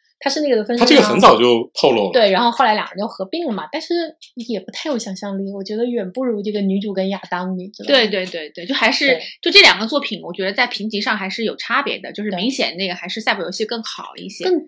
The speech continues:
Speaker 1: 肯定是更全面。
Speaker 3: 对。
Speaker 1: 嗯，高维就是想象力会，想象力和前面的关卡能力做得更好一点。
Speaker 3: 嗯，我觉得《地球上线》的关卡设计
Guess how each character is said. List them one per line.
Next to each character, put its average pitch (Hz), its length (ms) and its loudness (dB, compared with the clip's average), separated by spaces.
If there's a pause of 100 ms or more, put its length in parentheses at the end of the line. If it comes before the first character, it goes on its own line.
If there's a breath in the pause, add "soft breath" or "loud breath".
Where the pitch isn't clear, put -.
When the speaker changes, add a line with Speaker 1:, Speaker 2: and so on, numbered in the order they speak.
Speaker 1:
肯 202 120 -4
定 262 100 -2
是 392 100 -2
更 427 160 0
全 185 220 -2
面。 180 420 -6
Speaker 3:
对。 185 200 -10
Speaker 1:
嗯， 190 240 -4
高 339 160 0
维 262 180 2
就 269 80 -6
是 262 100 -6
想 185 200 -4
象 254 180 -4
力 311 160 -2
会， 185 540 -6 (280)
想 196 200 -6
象 262 160 -4
力 285 120 -2
和 214 120 -2
前 196 220 -8
面 233 140 -4
的 220 80 -2
关 240 220 -6
卡 202 140 -8
能 170 220 -12
力 254 140 -2
做 233 200 -4
得 185 80 -4
更 214 120 -10
好 - 320 -14
一 185 140 -12
点。 185 140 -14
Speaker 3:
嗯， 190 100 -20 (300 loud breath)
我 214 60 4
觉 226 120 -2
得 285 100 8
《地 370 160 4
球 220 220 0
上 302 240 0
线》 339 240 0
的 165 380 -6 (100)
关 233 220 -4
卡 196 280 -10 (380)
设 - 300 -6
计 196 300 -12